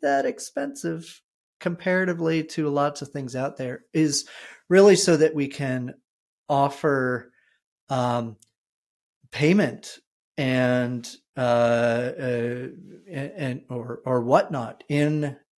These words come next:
exchange for the people that come and chat with us and share that maybe aren't part of the community that, that share, because so, so much of the balance is trying to find, how do you, yes,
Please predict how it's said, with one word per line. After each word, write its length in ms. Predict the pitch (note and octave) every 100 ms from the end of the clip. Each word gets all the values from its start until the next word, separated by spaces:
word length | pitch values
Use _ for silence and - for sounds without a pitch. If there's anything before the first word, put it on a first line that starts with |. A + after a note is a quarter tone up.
| _ _ _ _ _ _ _ _ -
exchange 640 | C#3 - - D3 D3+ C#3
for 100 | C#3+
the 80 | C#3
people 260 | B2 A2+
that 180 | A2+ -
come 320 | - A2+ A2+ - -
and 140 | A#2
chat 260 | - C3 C#3
with 100 | A#2+
us 220 | A#2 -
and 100 | A#2+
share 400 | - A2+ A2 A2 - - -
that 260 | C3 -
maybe 260 | C#3 C3+ B2
aren't 200 | A#2+ C#3+
part 140 | C#3+ C3+
of 40 |
the 60 | B2+
community 420 | B2+ A#2 A2+ A2+
that, 240 | A2+ - _ _ - - - -
that 120 | A#2
share, 280 | - B2 A2
because 420 | A#2+ A#2 - -
so, 460 | - - C3 B2+ -
so 180 | - C#3+
much 280 | A#2+ A#2+ -
of 100 | A2+
the 80 | A2+
balance 420 | A#2 A#2 A#2 -
is 140 | A2
trying 280 | - A2 G#2+
to 80 | -
find, 480 | - A#2+ - - - _ _ _ _ _ _ _ _ _ _ _
how 300 | - C#3 C#3
do 80 | C#3+
you, 280 | C#3+ C#3 D3+
yes, 380 | C#3+ A2+ -